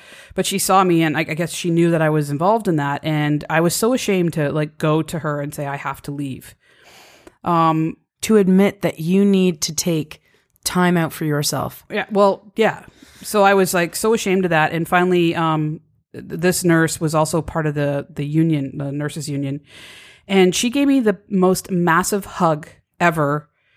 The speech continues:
Speaker 1: And she said, "I got you covered." And, um, uh, you know, I'll, I'll, I'll take care of paperwork and all that kind of stuff. And you know what? That was my last day at work.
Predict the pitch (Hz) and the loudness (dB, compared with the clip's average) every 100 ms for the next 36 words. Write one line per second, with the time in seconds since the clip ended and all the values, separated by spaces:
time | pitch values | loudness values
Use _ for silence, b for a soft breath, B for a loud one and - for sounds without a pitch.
0 | _ _ 170 175 - 175 - 160 151 156 | _ _ 0 0 0 -2 2 2 2 -2
1 | 165 - - 160 139 - - _ _ - | -4 -2 -4 -2 -4 -10 -18 _ _ -6
2 | 160 156 151 151 - - _ _ _ 165 | 0 2 2 0 -2 -16 _ _ _ -6
3 | 156 151 147 147 _ _ _ _ _ _ | -4 -4 -6 -10 _ _ _ _ _ _
4 | _ _ _ _ _ - - 185 160 143 | _ _ _ _ _ -16 -6 -2 0 0
5 | - 160 - 160 156 170 160 156 151 156 | 2 0 2 -2 0 -4 -2 -4 -2 -4
6 | 156 151 151 147 143 143 143 151 147 - | -2 -2 -2 -2 -4 -4 -6 -8 -8 -8
7 | 139 - - B B B - 160 160 165 | -8 -10 -20 B B B -4 2 4 4
8 | 160 - 202 165 175 160 156 151 143 - | 2 -6 -8 -4 -2 0 0 0 -2 -6
9 | 151 156 - - | -8 -10 -14 -18